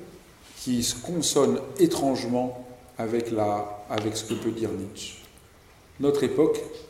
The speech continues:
est marquée par un profond nihilisme. Au lieu de favoriser la vie, elle s'y oppose, elle l'étouffe, elle l'attaque, elle veut la saisir, la dominer, la maîtriser,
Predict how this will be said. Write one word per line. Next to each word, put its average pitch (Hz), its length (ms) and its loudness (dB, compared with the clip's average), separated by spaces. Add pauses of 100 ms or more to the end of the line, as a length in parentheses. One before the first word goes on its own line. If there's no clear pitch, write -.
(100)
est 120 100 2
marquée 127 320 2
par 113 240 0
un 113 80 0
profond 156 600 2
nihilisme. - 500 -4 (2250)
Au 160 160 12
lieu 170 180 10
de 139 140 6
favoriser 117 640 2
la 101 100 0
vie, 151 440 -2 (840)
elle 107 180 -2
s'y - 320 -8
oppose, 120 640 4 (480)
elle 113 220 0
l'étouffe, 127 600 2 (320)
elle 110 220 0
l'attaque, 123 540 0 (520)
elle 117 120 0
veut 113 160 2
la 110 100 4
saisir, 110 560 0 (340)
la 113 120 0
dominer, 120 560 4 (480)
la 110 100 -2
maîtriser, 113 680 0